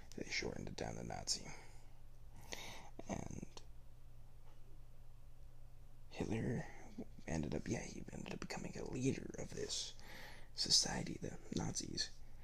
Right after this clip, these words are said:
And he ended up having certain select, pretty much guards, do would help, like, officiate and maintain control in these rallies. And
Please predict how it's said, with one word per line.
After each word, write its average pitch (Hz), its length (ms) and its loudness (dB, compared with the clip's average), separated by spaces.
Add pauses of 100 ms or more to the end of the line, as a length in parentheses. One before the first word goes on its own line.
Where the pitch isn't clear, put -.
(420)
And - 480 2
he - 560 2 (160)
ended - 240 4
up - 140 2
having - 480 2 (1300)
certain - 340 2
select, - 720 4 (720)
pretty - 160 2
much - 300 2
guards, 76 560 4 (680)
do - 400 2
would - 160 4
help, - 380 0
like, - 160 0
officiate - 760 2
and - 400 0 (760)
maintain - 420 2
control - 640 2
in - 60 -2
these - 280 2
rallies. - 680 -2 (580)
And - 480 0